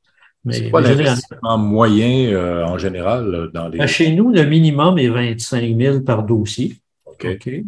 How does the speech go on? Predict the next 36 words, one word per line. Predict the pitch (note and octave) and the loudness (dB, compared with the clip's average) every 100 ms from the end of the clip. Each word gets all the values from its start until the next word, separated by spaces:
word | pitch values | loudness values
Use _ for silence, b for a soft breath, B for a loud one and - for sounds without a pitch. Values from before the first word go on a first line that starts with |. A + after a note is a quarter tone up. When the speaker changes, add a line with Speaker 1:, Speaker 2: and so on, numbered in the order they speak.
| - _ B2 | -14 _ -2
Speaker 1:
Euh, | A#2 A#2 A2+ A2+ A2+ | 0 0 0 -2 -4
puis, | - C3 B2 A#2+ A#2 B B B B B2+ | -2 4 6 6 2 B B B B 0
bon, | A#2+ | 0
il | A#2 | 2
y | |
en | A#2 C3+ | 2 2
a | |
qui | C3+ | 2
vont | A#2 A2 | 0 0
mettre | A#2 A2+ | -2 -2
cent | B2+ A2 G#2+ | -2 -2 -2
mille, | D3+ D#3+ | -2 -2
mais | A2 | -4
ça | G#2 - - - - - A2+ | -6 -10 -10 -12 -12 -10 -6
s'arrête | - B2 C3+ C3+ B2+ | -2 2 2 0 0
généralement | B2+ C3 B2 A#2+ A2+ G#2 | 2 4 2 2 0 -2
là. | A2 | -4
C'est | A#2+ A#2 | -2 -4
très | A#2+ A#2+ | -2 0
rare | A2+ B2+ | 0 0
qu'on | A#2+ | -2
va | A2 | -2
voir | A2 | -4
quelqu'un | - G2+ B2+ | -4 -6 -4
mettre | A2+ A#2 - | -2 -4 -4
plus | B2 A2+ | -6 -6
que, | - A2 - - _ _ _ | -8 -12 -12 -20 _ _ _
que | A2+ | -6
cent | - A2+ G#2 | -4 -4 -2
mille. | A#2+ D#3 D#3 B B _ | -4 -4 -6 B B _
Mais | B2 | 2
la | C3 | 4
moyenne, | D3+ D3+ F#3+ G3+ | 4 4 4 4
on | C#3 | 4
l'a | C3+ F3+ | 4 2
fait, | F3 - | 0 -4